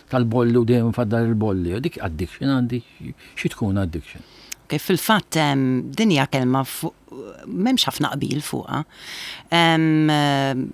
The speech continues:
Speaker 2: ir-riċerkaturi, l-akademiċi, em, anke l-professjonisti, mhux kulħadd jaqbel ta' xi tfisser il-kelma addiction. U di naħseb primarjament tiġi mill-fatt li hemm ħafna modelli tal-addiction, jiġifieri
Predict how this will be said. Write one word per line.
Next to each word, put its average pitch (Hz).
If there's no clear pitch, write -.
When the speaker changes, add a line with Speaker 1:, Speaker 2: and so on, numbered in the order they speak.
Speaker 2:
ir-riċerkaturi, 147
l-akademiċi, 127
em, 69
anke 131
l-professjonisti, 156
mhux 240
kulħadd 160
jaqbel 190
ta' 185
xi -
tfisser 180
il-kelma 151
addiction. -
U 175
di 285
naħseb 143
primarjament 151
tiġi 151
mill-fatt 139
li 139
hemm 160
ħafna 170
modelli 151
tal-addiction, 123
jiġifieri 156